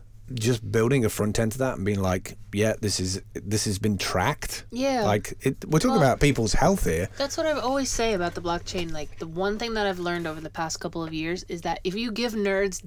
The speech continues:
Speaker 2: data, they will build cool shit with
Speaker 1: Yeah.
Speaker 2: it.
Speaker 1: Yeah, yeah.
Speaker 2: Like, they will think of a million different ways to remix it, to look at it, to pick it apart, to present it.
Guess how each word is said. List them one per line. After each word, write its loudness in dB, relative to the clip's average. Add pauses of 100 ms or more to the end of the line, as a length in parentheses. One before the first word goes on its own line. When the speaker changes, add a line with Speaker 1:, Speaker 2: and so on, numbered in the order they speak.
Speaker 2:
data, 0 (220)
they 0
will -2
build -4
cool -8
shit -6 (160)
with -4
Speaker 1:
Yeah. 4
Speaker 2:
it. -6 (320)
Speaker 1:
Yeah, 0
yeah. 2 (140)
Speaker 2:
Like, -4
they 2
will 2
think -2
of 0
a 0
million 0
different -2
ways 0
to -4
remix 0
it, -2
to -4
look -2
at 0
it, -4
to -6 (220)
pick -4
it -4
apart, -4
to -6 (220)
present -4
it. -4